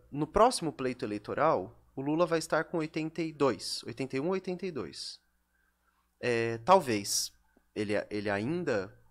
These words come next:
queira, mais uma vez, tirar força, sei lá, sabe-se Deus de onde, para, mas talvez não. E é super compreensível que não, né?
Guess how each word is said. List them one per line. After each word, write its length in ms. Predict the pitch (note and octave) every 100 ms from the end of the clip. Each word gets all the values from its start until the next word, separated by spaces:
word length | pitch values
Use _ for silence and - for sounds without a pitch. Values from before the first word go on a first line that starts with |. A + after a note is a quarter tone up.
| _
queira, 480 | - C#3 D3 B2 G2
mais 460 | G#2 B2+ D#3 D#3+
uma 200 | B2+ A#2+
vez, 720 | A2 B2 C3 C3 C3 - - -
tirar 420 | - A2 A#2 C#3
força, 500 | - - C3 C3+ -
sei 220 | A#2+ - B2
lá, 180 | A#2
sabe-se 400 | A#2 C3+ A#2+ -
Deus 300 | A#2+ B2+ B2
de 140 | A#2+ B2
onde, 400 | B2 C3+ C3 B2
para, 800 | - C#3 C3+ C#3 C3+ D3 F3 - - - - -
mas 100 | D#4
talvez 380 | F3 B2 C3 D#3
não. 420 | F#3 F3 G3 A#2 G#2 - - - D4
E 80 |
é 40 | D#4+
super 340 | - G3 A3+
compreensível 600 | - G3 F3 D#3+ E3 F#3
que 120 | F#3
não, 380 | G3+ E3+ G#3 B2 A2+ - - - - - - -
né? 340 | A#2+ C#3+ G3+